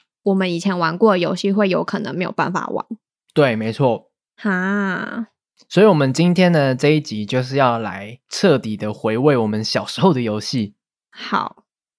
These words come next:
Speaker 2: 好，我们在I G上面有收集大家小时候玩的游戏有什么。我发现大家的小时候的回忆跟我的都很不接近。<laughs>
Speaker 1: 哈，我觉得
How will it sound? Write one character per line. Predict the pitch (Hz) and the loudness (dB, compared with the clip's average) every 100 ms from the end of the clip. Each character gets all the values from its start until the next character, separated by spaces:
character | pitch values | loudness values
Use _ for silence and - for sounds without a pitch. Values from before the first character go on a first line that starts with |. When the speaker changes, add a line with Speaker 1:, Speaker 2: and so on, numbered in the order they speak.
| _ - _ _ _ _ | _ -20 _ _ _ _
Speaker 2:
好， | 156 | 2
我 | 170 | 2
们 | 175 | 2
在 | 202 | 2
I | 208 | 2
G | 208 202 | 2 2
上 | 196 | 2
面 | 180 160 | 4 4
有 | 120 | 2
收 | 143 143 | 2 0
集 | 123 110 | 0 -2
大 | 110 | 0
家 | 123 120 123 | 2 2 0
小 | 123 104 | -2 -6
时 | 110 | -4
候 | 123 127 | -2 -2
玩 | 104 107 | -2 -4
的 | 104 95 | -6 -6
游 | 104 107 | -8 -10
戏 | - 123 104 - - - | -10 -8 -8 -10 -16 -12
有 | 110 107 | -10 -8
什 | - 123 | -8 -10
么。 | 101 - - _ _ _ _ _ _ | -10 -14 -14 _ _ _ _ _ _
我 | 156 | 2
发 | 247 | 4
现 | 294 269 | 4 4
大 | 247 | 4
家 | 247 | 6
的 | 220 185 175 151 _ _ _ | 6 6 2 -4 _ _ _
小 | - 156 147 | 0 2 4
时 | 180 | 4
候 | 226 | 4
的 | 180 | 6
回 | 151 170 | 4 4
忆 | 170 | 2
跟 | 185 | 0
我 | 143 | 0
的 | 110 | 0
都 | 131 | 0
很 | 143 101 | 0 -2
不 | 117 | -8
接 | - 110 | -4 -4
近。 | 107 123 104 | -2 -6 -4
<laughs> | |
Speaker 1:
哈， | 147 143 127 131 165 - - - 392 571 587 427 | -4 -4 -4 -6 -10 -12 -16 -2 0 4 6 6
我 | |
觉 | |
得 | 320 | 8